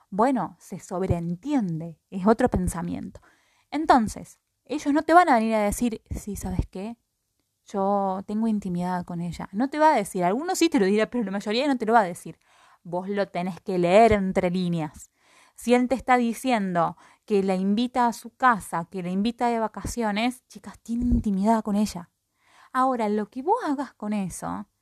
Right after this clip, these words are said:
frente a esa verdad, ya es tema tuyo. Si vos querés meterte en esta situación y decir, "¿Sabes qué?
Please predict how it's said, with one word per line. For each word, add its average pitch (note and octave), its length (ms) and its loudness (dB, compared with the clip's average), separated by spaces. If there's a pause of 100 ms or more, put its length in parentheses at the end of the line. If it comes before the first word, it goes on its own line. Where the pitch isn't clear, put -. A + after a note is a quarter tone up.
(360)
frente C4+ 540 2
a C#4+ 40 -4
esa D4 220 -6
verdad, C#4 500 0 (880)
ya - 120 -12
es F3 100 -12
tema F3+ 220 -6
tuyo. C4+ 300 2 (720)
Si C4+ 200 -2
vos G4 180 6 (100)
querés D#4 320 -6
meterte A#3 640 -4
en A3+ 100 -2
esta B3+ 240 -6
situación C4 640 0
y B3 80 0
decir, B3+ 440 -4
"¿Sabes G3+ 340 -18
qué? C4 300 -8